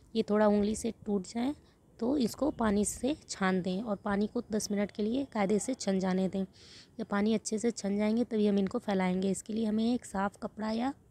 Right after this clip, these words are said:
पॉलीथीन की ज़रूरत होगी। तो देखिए, यहाँ पानी छन चुका है। अभी मैं इसे एक प्लेट में, थाली में या किसी बर्तन में डाल लेंगे, कम या आधी के अनुसार। इसमें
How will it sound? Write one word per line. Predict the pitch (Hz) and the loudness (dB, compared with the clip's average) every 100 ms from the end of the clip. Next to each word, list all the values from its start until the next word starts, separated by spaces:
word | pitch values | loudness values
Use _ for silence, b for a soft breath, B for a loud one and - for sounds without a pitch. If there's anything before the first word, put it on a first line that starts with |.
| - - - | -20 -20 -2
पॉलीथीन | 208 202 - 214 | 0 0 -2 -8
की | 226 | -4
ज़रूरत | 240 220 208 190 214 | 0 2 2 0 -4
होगी। | 185 196 196 b b b b b - - _ - - - | -4 -4 -4 b b b b b -20 -20 _ -20 -10 0
तो | |
देखिए, | 220 214 240 | 0 2 0
यहाँ | 226 | 0
पानी | 226 214 220 | 2 2 2
छन | - 202 | 2 0
चुका | 208 214 226 | 0 -2 0
है। | 220 | 2
अभी | 208 | 4
मैं | 202 214 | 4 4
इसे | 208 - 247 - B B _ | 2 0 -2 -2 B B _
एक | 220 214 - - - - | -2 -2 -8 -20 -20 -2
प्लेट | 226 226 - | 4 4 4
में, | 262 254 269 - - - | -4 -2 -4 -6 -10 -2
थाली | 202 220 214 | 2 2 4
में | 202 | 4
या | 208 208 | 4 2
किसी | 196 185 | -2 0
बर्तन | 202 - 220 | 0 0 -4
में | 220 | -2
डाल | 214 196 | 0 2
लेंगे, | 202 208 226 | 0 0 -4
कम | - 208 208 | -2 -2 0
या | 208 | 0
आधी | 202 214 | -2 -4
के | - 214 | -6 -6
अनुसार। | 202 226 | -4 -2
इसमें | 208 208 | -2 -4